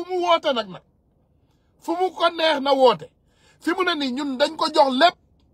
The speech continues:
ne ko moom na woote bëre bi. Incha Allahu Rabbi, ñu ñëw fekk ko ci terrain am, duma ko. Loolu mooy dëgg.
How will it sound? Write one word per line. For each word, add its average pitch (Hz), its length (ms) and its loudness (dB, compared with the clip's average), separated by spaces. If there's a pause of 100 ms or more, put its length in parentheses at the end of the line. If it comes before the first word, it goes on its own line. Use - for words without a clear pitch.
(320)
ne 262 260 -2
ko 220 240 -10 (360)
moom 302 380 2
na 302 120 6
woote 320 440 4
bëre 285 360 2
bi. 240 220 -6 (460)
Incha 294 380 -2 (200)
Allahu 277 440 4
Rabbi, 240 260 -8
ñu 262 100 -10
ñëw 269 220 2
fekk 311 240 -8
ko - 260 -10
ci 277 120 -16
terrain 254 380 -6
am, 208 100 -12 (260)
duma 262 420 2
ko. - 200 -10 (920)
Loolu 302 300 2
mooy 262 160 2
dëgg. 196 160 -10